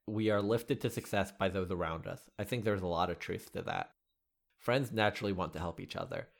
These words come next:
Make friends by being helpful, genuine, and sincere, and your career will blossom. Then one day, maybe you'll be able to say,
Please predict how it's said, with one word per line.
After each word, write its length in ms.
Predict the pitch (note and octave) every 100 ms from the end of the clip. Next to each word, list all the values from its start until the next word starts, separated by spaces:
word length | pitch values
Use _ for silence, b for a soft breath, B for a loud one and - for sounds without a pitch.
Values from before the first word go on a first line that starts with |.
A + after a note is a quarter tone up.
| _ -
Make 240 | G#2+ G#2+
friends 360 | - G#2 G#2+ G#2
by 160 | F#2+ F#2+
being 240 | G2 F2+
helpful, 560 | - F#2+ - - C#3+ -
genuine, 500 | - G2 F#2+ F#2+ F#2 -
and 200 | C#3 D4+
sincere, 580 | - G2 - G2 - - _ _
and 120 | - G2
your 120 | E2+
career 480 | - F2 F#2 B2+ - -
will 100 | F#3
blossom. 560 | D#3+ F2 E2+ - F#2 E2+ _ _ _ _ _
Then 260 | A2 B2 A#2
one 180 | G#2+
day, 300 | G2+ F#2+ F#2+ -
maybe 260 | G2 G2 F#2+
you'll 160 | F2+
be 140 | F2 F#2+
able 160 | F2
to 120 | -
say, 320 | F2+ F2+ E2+